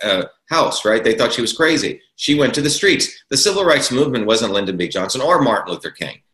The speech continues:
right? It was people's names who we do not know, right? And what, when you look at political dynamics, the establishment exists, which is two heads, and then you have movements. And in the current, and you can see it over and over again. So Hillary Clinton was a clear establishment.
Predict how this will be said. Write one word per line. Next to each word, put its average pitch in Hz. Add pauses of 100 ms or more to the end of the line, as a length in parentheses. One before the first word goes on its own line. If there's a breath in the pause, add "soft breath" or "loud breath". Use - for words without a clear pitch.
(100)
right? 127 (100)
It 120
was 127
people's 160
names 127
who 117
we 113
do 113
not 104
know, 120 (280)
right? 127 (380 loud breath)
And 135
what, 151
when 143
you 139
look 175
at -
political 147
dynamics, 120
the 107
establishment 151
exists, -
which 107
is -
two 160
heads, 92 (300 soft breath)
and 120
then 131
you 127
have 117
movements. 117 (260)
And 127 (100)
in 190
the 185
current, 160
and 143
you 143
can 151
see 220
it 135
over 135
and -
over 143
again. 156 (160)
So 123
Hillary 170
Clinton 151
was -
a -
clear 151
establishment. 104